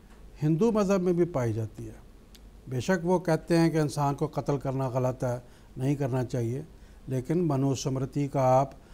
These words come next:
आठवां बाब पढ़ लें, उसके अंदर ये साफ लिखा हुआ है कि अगर ब्राह्मण कत्ल करे तो उसको जिलावतन कर देना चाहिए, उसकी सज़ा सिर्फ जिलावतनी है, और अगर दूसरे छोटे तबके कत्ल करे तो उसकी सज़ा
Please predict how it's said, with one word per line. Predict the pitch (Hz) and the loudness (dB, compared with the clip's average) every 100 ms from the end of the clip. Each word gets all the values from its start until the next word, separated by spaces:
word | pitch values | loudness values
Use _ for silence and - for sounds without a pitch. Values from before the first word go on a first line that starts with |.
| - - | -18 -2
आठवां | 131 127 135 151 139 | 0 2 2 2 4
बाब | 131 127 123 | 4 4 2
पढ़ | 123 120 | 0 2
लें, | 123 139 165 - - - - 160 | 2 0 -4 -10 -20 -20 -12 -6
उसके | 131 - 143 | -6 -2 0
अंदर | 139 135 | 2 0
ये | 135 | -2
साफ | - 139 147 156 135 | -2 6 8 8 4
लिखा | 120 135 | -4 -2
हुआ | 123 120 117 | -2 0 -2
है | 117 135 - - - - - | -2 -4 -12 -20 -20 -18 -10
कि | - | 0
अगर | 151 156 139 | 4 6 4
ब्राह्मण | 117 131 131 175 185 | 2 2 6 6 6
कत्ल | 185 175 185 | 4 4 4
करे | 180 190 208 226 - - - - - | 4 4 4 0 -10 -20 -20 -14 0
तो | 160 180 | 0 4
उसको | 170 - 190 | 2 4 2
जिलावतन | 139 147 156 151 156 147 | 6 8 8 8 4 0
कर | 127 117 | 0 0
देना | 113 113 | 0 -2
चाहिए, | 107 117 107 110 | -4 -8 -8 -8
उसकी | 160 131 170 160 | -6 -4 0 0
सज़ा | 143 135 143 156 | 2 4 4 4
सिर्फ | 160 156 - - - - | 2 0 -2 -18 -12 -2
जिलावतनी | 139 143 139 127 139 143 | 6 8 6 4 2 2
है, | 117 110 - - - - | 2 -4 -12 -20 -20 0
और | 165 170 | 8 10
अगर | 185 196 135 | 10 4 4
दूसरे | 160 160 202 196 | 4 6 4 2
छोटे | 160 160 196 | 4 6 6
तबके | 196 202 208 202 | 4 2 4 2
कत्ल | 202 202 202 | 2 2 2
करे | 208 226 226 - - - | 4 2 0 -12 -18 2
तो | 220 | 6
उसकी | 214 220 165 | 6 6 4
सज़ा | 170 | 8